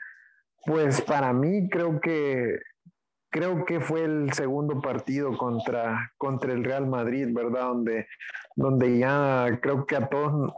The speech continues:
todos nos convencimos que teníamos para, que teníamos para ganarle a cualquiera, ¿verdad? Y creo que, que el hecho de, de, de no solo,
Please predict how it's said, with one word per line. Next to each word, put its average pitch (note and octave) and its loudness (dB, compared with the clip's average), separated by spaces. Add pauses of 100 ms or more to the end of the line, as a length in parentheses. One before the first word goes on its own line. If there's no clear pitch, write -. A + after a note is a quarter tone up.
todos D#3+ 0
nos D#3 0
convencimos D3+ 0
que D3 -2
teníamos C3 -2
para, A2+ -2 (520)
que C#3+ 2
teníamos D3 4
para C#3+ 4
ganarle C#3+ 2
a C#3 0
cualquiera, B2+ 0
¿verdad? A#2+ 0 (340)
Y B2 2
creo C#3+ 4
que, C#3 4
que D3 0
el B2+ 2
hecho C#3 0
de, C#3 2
de, A2+ 0
de B2+ -2
no C3 0
solo, C#3+ -2